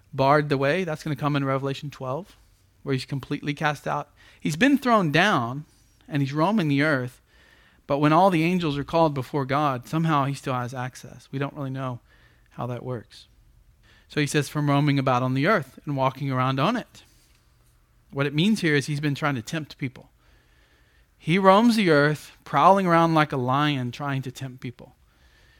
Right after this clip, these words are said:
He is trying to tempt people to sin. Unbelievers love it. Believers, followers of God, are resisting it.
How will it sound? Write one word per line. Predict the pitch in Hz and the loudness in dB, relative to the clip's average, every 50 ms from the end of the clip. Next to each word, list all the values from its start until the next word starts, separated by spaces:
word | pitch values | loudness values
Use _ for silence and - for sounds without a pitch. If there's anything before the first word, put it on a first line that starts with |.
| _ _ | _ _
He | _ - - 170 185 | _ -4 -2 -2 -2
is | 196 185 - | -2 -4 -8
trying | - - 175 151 143 151 147 147 | -6 -4 -4 -2 -2 -2 -2 -4
to | 139 151 | -4 -6
tempt | 135 - - 151 135 127 - | -10 -6 -6 -6 -6 -6 -6
people | - 135 123 - 127 | -8 -8 -8 -8 -8
to | 127 120 | -8 -8
sin. | - - - 123 113 113 117 117 _ - - _ _ _ _ _ _ _ - - | -10 -10 -12 -14 -14 -14 -18 -20 _ -20 -20 _ _ _ _ _ _ _ -6 -4
Unbelievers | 139 139 143 143 143 143 143 143 143 135 123 | -2 2 2 4 4 4 4 2 0 -4 0
love | 139 156 170 180 | 4 4 4 4
it. | 196 175 - - _ _ _ _ _ _ _ _ _ - - | 4 0 -4 -10 _ _ _ _ _ _ _ _ _ -14 -8
Believers, | 135 139 135 147 156 151 151 151 143 143 - | -6 -2 -2 0 0 2 2 2 2 0 -4
followers | - - - 147 147 147 147 147 139 | -4 0 2 4 4 4 4 2 0
of | 143 131 | -2 -2
God, | 143 135 135 139 135 | 0 2 2 2 0
are | 131 131 | 0 -2
resisting | 127 127 123 127 127 131 127 - - - 127 120 | -4 -4 -4 -4 -6 -6 -8 -10 -14 -12 -12 -12
it. | 117 | -14